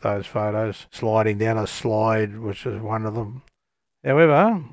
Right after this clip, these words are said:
um, I do remember another thing. There was a milk bar about, oh, crikey, it's only about twenty-five, thirty metres, maybe a fraction more,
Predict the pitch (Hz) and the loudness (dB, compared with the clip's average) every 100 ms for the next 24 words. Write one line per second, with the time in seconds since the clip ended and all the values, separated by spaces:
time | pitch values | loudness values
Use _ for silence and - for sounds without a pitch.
0 | - _ _ _ _ 135 127 123 123 127 | -20 _ _ _ _ 0 2 0 0 0
1 | 113 151 165 151 165 147 147 156 135 - | 2 2 4 2 2 2 0 2 0 0
2 | 120 113 120 113 127 143 180 165 - 107 | -4 -2 -2 0 0 4 4 2 -2 0
3 | 104 104 - - 311 _ _ _ _ _ | 2 -2 -6 -12 -20 _ _ _ _ _
4 | _ _ - 104 107 107 104 - - - | _ _ -6 0 2 2 0 -10 -20 -20
5 | - 113 110 104 101 98 107 - 117 110 | -10 -6 -4 -4 -4 -6 -10 -8 -6 -4
6 | 117 104 117 107 107 104 110 107 101 _ | -4 -2 0 0 -2 -2 -2 -2 -4 _
7 | - _ - 123 107 123 117 104 - 131 | -20 _ -2 -2 0 0 0 0 0 0
8 | 120 113 123 123 120 101 - - _ _ | 2 0 0 2 0 -2 -10 -20 _ _
9 | 113 113 110 101 127 117 - 120 127 127 | -2 0 0 0 0 0 -2 -2 0 0
10 | 123 | 0